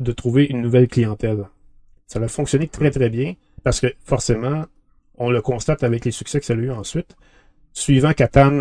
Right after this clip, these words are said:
euh, pour deux, il y a eu César et Cléopâtre tout de suite après. César et Cléopâtre, qui, on pourrait dire, est le premier des jeux pour deux où vous avez une ligne de cartes au milieu de la table qui sépare les deux joueurs et où vous devez essayer de jouer en fonction de cette ligne de cartes-là.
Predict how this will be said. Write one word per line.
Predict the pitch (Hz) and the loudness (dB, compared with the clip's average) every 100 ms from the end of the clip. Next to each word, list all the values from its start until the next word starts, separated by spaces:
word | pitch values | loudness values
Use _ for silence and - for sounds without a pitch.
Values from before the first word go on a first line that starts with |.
| 120 | 0
euh, | 113 110 107 | 2 2 0
pour | - 110 | -2 -2
deux, | 113 143 | 4 6
il | |
y | 135 | 6
a | |
eu | 110 | 6
César | 107 120 113 131 | 4 4 6 6
et | 113 | 6
Cléopâtre | 113 107 117 120 | 2 4 4 4
tout | 120 | 0
de | |
suite | - - | -2 2
après. | - 107 - _ - - - - - - - _ - - _ | 2 2 -4 _ -20 -20 -20 -20 -20 -20 -20 _ -20 -20 _
César | - 131 | 2 6
et | 139 | 6
Cléopâtre, | 139 160 180 | 6 6 4
qui, | 135 123 | 4 2
on | 120 | 2
pourrait | 139 127 | 4 6
dire, | 147 180 | 6 4
est | 131 _ - | 2 _ -6
le | 147 | -4
premier | - - 202 247 233 | -2 0 2 2 0
des | 127 120 | 0 0
jeux | 117 123 | -2 0
pour | 143 117 110 | 2 0 0
deux | 127 | 0
où | 165 127 | 2 2
vous | 120 120 | 4 4
avez | 117 | 4
une | 120 113 | 4 4
ligne | 123 | 2
de | 123 | 0
cartes | - - 139 - - - _ _ _ _ | -2 -2 -2 -6 -20 -20 _ _ _ _
au | 120 | -2
milieu | 117 120 | 0 2
de | 113 | 2
la | |
table | 104 131 139 139 | 2 2 0 -2
qui | - - | -8 -6
sépare | - 120 131 127 120 | 0 2 6 6 4
les | 113 | 2
deux | 113 | -4
joueurs | 107 107 120 139 139 131 | -4 -2 0 0 0 0
et | 123 | 0
où | 123 | 0
vous | 120 120 | 0 -2
devez | 117 117 110 135 | 2 2 4 2
essayer | 123 113 120 131 | 0 0 2 2
de | 127 117 123 - _ - | 0 0 0 -4 _ -12
jouer | 107 104 117 131 | -8 0 4 4
en | |
fonction | 110 113 - | 2 -6 -6
de | 120 | -4
cette | - - | -4 -4
ligne | 107 | -6
de | |
cartes-là. | 104 95 - | -6 -8 -10